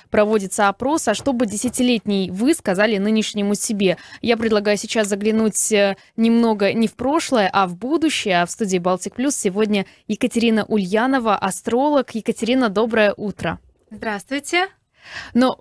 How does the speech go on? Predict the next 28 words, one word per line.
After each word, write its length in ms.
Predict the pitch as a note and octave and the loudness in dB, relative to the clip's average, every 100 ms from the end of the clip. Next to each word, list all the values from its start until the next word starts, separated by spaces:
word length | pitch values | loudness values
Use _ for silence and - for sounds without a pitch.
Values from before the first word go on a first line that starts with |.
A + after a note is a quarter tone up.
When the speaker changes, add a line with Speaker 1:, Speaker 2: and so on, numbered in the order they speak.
| _ - | _ -6
Speaker 1:
есть 360 | A3+ C4 D4+ | 0 0 0
такое 300 | B3+ B3 A3+ | -2 2 2
мнение, 360 | G#3+ C4+ F4+ A3 | 2 0 0 0
что 140 | - | -2
в 60 | A#3 | -4
последнее 400 | A#3 B3+ G#3+ G3 | -2 0 2 0
время 260 | A3 D4 | 0 0
к 60 | B3 | -2
астрологам, 840 | F#3+ - C4 E4 A#3 G3 F#3+ F3+ | -4 0 0 0 0 -2 -2 -2
э, 180 | F#3 F3+ | -2 0
начали 340 | F#3 G#3+ - G3+ | 0 -2 0 -2
обращаться 540 | F#3+ G3 B3 B3 G#3+ | -2 -2 -2 -2 -2
даже 240 | G3 G3+ | 0 -2
скептики. 720 | G3 - G#3+ F3+ - - F3 - _ _ _ _ _ _ _ | -4 -4 -2 -2 -8 -6 -6 -6 _ _ _ _ _ _ _
Это 220 | - G#3 | -2 -2
правда? 560 | A3+ B3+ D#4+ E4 G3+ F#3 | 0 2 2 0 -2 -2
Стала 240 | F#3 C4 | 0 0
ли 140 | C4+ A#3 | 2 2
она 180 | G3 G3 | 0 -2
более 300 | G#3 G3+ F3+ | -2 -2 0
востребована 800 | G3+ - G#3 F3 E3+ F3 E3 F#3+ | -4 0 0 0 -6 -8 -8 -10
и 40 | |
популярна? 680 | F#3 F#3 G3 F#3 F3 F#3+ - | -10 -4 0 0 0 -4 -4
Speaker 2:
Сейчас 400 | - A#3 B3+ - | -2 0 -2 -4
просто 400 | - A#3 G3 A#3 | -6 -6 -4 -8
бум 420 | F3 G#3+ A#3+ A3 - | -4 -2 0 -2 -6
астрологии, 960 | G#3 - A#3+ A#3 G#3 G3+ F#3 - F#3+ | -10 -6 -2 -2 -2 -4 -6 -8 -10
психологии, 1160 | - - G#3 A#3 A3+ G3+ G3+ F3+ F#3 G3 F3+ | -10 -8 -4 -2 -2 2 0 0 -2 0 0